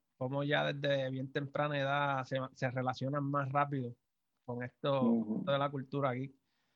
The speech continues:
Speaker 1: Y se vuelven
Speaker 2: Mira, sí.
Speaker 1: fanáticos desde más temprana edad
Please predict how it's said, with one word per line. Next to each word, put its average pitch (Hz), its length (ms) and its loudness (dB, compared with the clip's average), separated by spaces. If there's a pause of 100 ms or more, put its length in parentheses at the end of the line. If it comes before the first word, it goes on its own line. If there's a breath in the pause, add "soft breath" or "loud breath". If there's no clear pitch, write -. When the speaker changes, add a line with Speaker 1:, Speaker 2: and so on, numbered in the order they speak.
(280)
Speaker 1:
Y 131 320 -2
se 127 140 0
vuelven 139 420 0
Speaker 2:
Mira, 151 260 4
sí. - 120 -10
Speaker 1:
fanáticos 147 260 0
desde 131 340 -4
más 139 380 2
temprana 135 480 -2
edad 127 260 -4